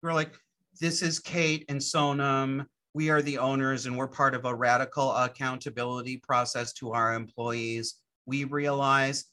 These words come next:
that by opening Mina's World Cafe, and I'm doing the robot voice because that's how they were speaking. It's,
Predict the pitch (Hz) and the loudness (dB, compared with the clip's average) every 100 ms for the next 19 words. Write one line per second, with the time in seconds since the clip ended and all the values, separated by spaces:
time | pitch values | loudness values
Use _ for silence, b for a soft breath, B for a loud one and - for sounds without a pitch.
0 | _ _ 127 123 120 120 120 131 135 147 | _ _ 0 2 4 4 4 -2 -2 -2
1 | 139 135 131 131 131 131 131 127 127 123 | 0 -2 -2 0 2 0 0 -4 -2 -2
2 | 104 - 131 120 - 123 127 - 127 165 | -4 0 2 2 2 0 0 -2 -2 0
3 | 165 190 147 170 156 113 120 110 - 98 | 0 0 2 4 4 2 0 -4 -6 -12
4 | 107 117 - 127 117 104 104 - 117 127 | -6 -6 -2 0 0 -4 -6 -8 -10 -6
5 | 143 123 - | -6 -8 -10